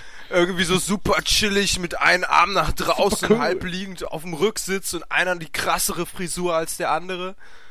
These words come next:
Speaker 1: Ah, herrlich.
Speaker 2: Super, ja, also ich fand, <laughs> ich fand ich, allein dieses Bild fand ich schon sehr, sehr cool.
Speaker 1: Ja, ja. <laughs>
Speaker 2: Sonst, ja.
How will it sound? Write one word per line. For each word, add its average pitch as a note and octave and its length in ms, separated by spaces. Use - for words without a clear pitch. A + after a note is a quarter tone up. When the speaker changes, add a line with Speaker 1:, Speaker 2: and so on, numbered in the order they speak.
Speaker 1:
Ah, D3+ 220
herrlich. C#3+ 580
Speaker 2:
Super, D3+ 380
ja, C#3 140
also C#3 200
ich C#3 60
fand, E3+ 300
<laughs> - 40
ich G3+ 140
fand G3 220
ich, F#3 140
allein F3 260
dieses G3+ 280
Bild F#3 260
fand D#3+ 180
ich D3+ 100
schon D3+ 180
sehr, D3 180
sehr C3+ 140
cool. C3+ 180
Speaker 1:
Ja, E3 300
ja. D#3 320
<laughs> - 640
Speaker 2:
Sonst, D3 440
ja. B2 380